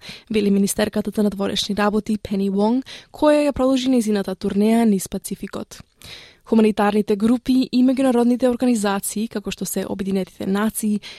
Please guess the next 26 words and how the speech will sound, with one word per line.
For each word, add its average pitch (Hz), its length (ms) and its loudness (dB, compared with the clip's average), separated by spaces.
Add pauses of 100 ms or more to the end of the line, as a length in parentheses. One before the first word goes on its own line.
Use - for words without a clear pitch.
(100)
често 277 340 0
го 269 100 -2
спомнуваат 277 600 2
кршењето 202 520 0
на 196 120 -2
човековите 190 580 -4
права 220 440 2 (260)
во 269 80 -2
провинцијата 269 640 0
Папуа 226 500 0
во 202 200 0
Индонезија. 185 720 -2 (640)
Обединетите 196 560 2
нации 202 480 2
минатата 202 440 0
година 226 520 4 (240)
објавија 262 480 2
дека 262 260 -2
добиле 262 380 2
наводи 240 460 2
за 240 140 0
неколку 208 460 0
случаи 233 600 0
на 226 160 4
вонсудски 202 720 -4
убиства, 196 520 -4